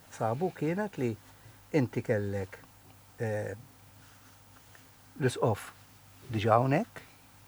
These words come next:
l-isqof, u meta ngħidu l-isqof,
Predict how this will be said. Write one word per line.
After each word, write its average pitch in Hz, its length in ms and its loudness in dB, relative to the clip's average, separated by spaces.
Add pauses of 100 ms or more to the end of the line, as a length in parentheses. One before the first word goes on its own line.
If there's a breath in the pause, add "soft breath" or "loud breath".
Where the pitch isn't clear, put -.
(720)
l-isqof, 135 680 6
u 139 80 2
meta 123 180 4
ngħidu 120 240 6
l-isqof, 123 520 0